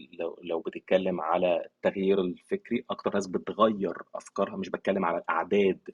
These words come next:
نفسها، لأن في أعداد دي بتزيد organically عن طريق ال-،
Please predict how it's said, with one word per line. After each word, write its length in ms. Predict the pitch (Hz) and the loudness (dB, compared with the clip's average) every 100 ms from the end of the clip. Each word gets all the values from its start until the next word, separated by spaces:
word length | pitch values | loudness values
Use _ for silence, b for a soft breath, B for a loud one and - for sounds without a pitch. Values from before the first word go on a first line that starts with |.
| _ 92 | _ -10
نفسها، 360 | 85 98 104 | -6 -2 0
لأن 180 | 95 87 | 0 0
في 120 | - | 0
أعداد 220 | 82 95 | 0 0
دي 80 | 95 | -2
بتزيد 280 | 95 104 104 | -2 0 2
organically 480 | 113 120 113 - 90 _ _ | 2 2 0 -2 -8 _ _
عن 100 | - | -8
طريق 340 | 82 95 101 90 | -2 0 0 -2
ال-، 280 | 87 85 | -4 -4